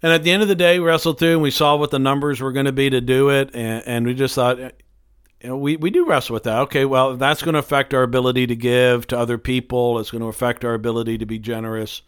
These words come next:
So we're gonna say no to something. We could afford it and we could do it, but we're, right now we're gonna say, we're gonna say no to that. But we did that based on other principles, not because we thought anybody in the church would look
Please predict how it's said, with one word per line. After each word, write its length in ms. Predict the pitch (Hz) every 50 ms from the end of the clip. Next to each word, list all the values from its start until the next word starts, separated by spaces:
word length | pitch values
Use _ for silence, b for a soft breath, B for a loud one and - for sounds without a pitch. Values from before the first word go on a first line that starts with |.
| b b b b b b b b b b b b b b _
So 160 | - - 135
we're 140 | 135 151 156
gonna 140 | 170 165 156
say 220 | - 156 139 139
no 220 | 135 131 135 139
to 100 | 139 135
something. 360 | 113 127 123 123 123 127 127 127
We 160 | 143 170 175
could 220 | - - 170 165
afford 400 | 165 160 - 151 143 139 139 135
it 120 | 139 139 135
and 80 | 120
we 100 | 120 123
could 320 | 120 - - 139 135 123 120
do 240 | 127 120 120 120
it, 200 | 120 117 120 -
but 220 | 120 120 113 113 117
we're, 160 | 120 127 127
right 320 | 131 127 135 139 143 143
now 300 | 135 131 127 123 120 123
we're 160 | 117 113 117 110
gonna 240 | 117 113 113 110
say, 680 | 107 - - 117 110 107 107 107 104 104 104 101 104 98 b b b b b b b b b b b b -
we're 160 | 127 123 117
gonna 160 | 120 120 120
say 240 | 113 - 120 110 110
no 460 | 110 110 113 113 117 117 117 113 113
to 140 | 107 113 110
that. 300 | 101 107 101 101 101 104
But 100 | 123 127
we 100 | 135 139
did 240 | 131 127 151 156 143
that 260 | 143 131 127 123 120
based 320 | 117 120 117 120 117 - -
on 140 | 120 117 120
other 240 | 113 113 110 110
principles, 680 | 107 - - 120 113 113 107 - 117 104 110 110 104 101
not 300 | 120 127 139 139 135 -
because 400 | 135 123 - 131 120 117 113 -
we 80 | 123 117
thought 240 | - 123 113 117
anybody 420 | 117 127 131 143 135 135 127 123 123
in 60 | 120
the 100 | 117 117
church 460 | 110 - - 120 113 113 113 107 - 120
would 180 | 117 110 104
look 180 | 113 117 110